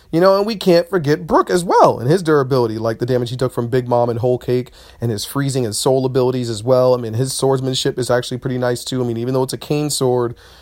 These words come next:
i-, it's still pretty nasty. But with them, we can't sleep on Genkai with her fifty years of martial arts experience going against all types of powerful individuals with her founded martial arts style, you know, the Reiko Hadoken.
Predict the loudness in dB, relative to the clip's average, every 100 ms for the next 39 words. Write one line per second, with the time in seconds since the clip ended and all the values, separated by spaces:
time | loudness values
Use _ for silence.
0 | _ -8 -6 -8 -10 0 2 2 2 -2
1 | -2 0 0 0 0 -4 -4 -6 _ -20
2 | -2 0 2 2 0 0 -6 -2 -2 -2
3 | -4 -4 -2 -2 2 2 2 4 4 4
4 | 2 2 2 4 2 2 -2 -2 0 2
5 | 2 0 -8 -2 0 4 2 2 2 2
6 | 0 -6 -2 0 0 0 0 0 0 0
7 | 0 2 2 2 -2 -20 -12 0 4 4
8 | 6 2 4 4 4 4 0 -2 -2 -2
9 | 0 0 0 0 0 2 2 2 2 2
10 | 2 2 2 2 2 4 4 2 0 -6
11 | _ 0 0 2 0 0 2 2 2 0
12 | -2 0 4 2 2 -2 -4 -6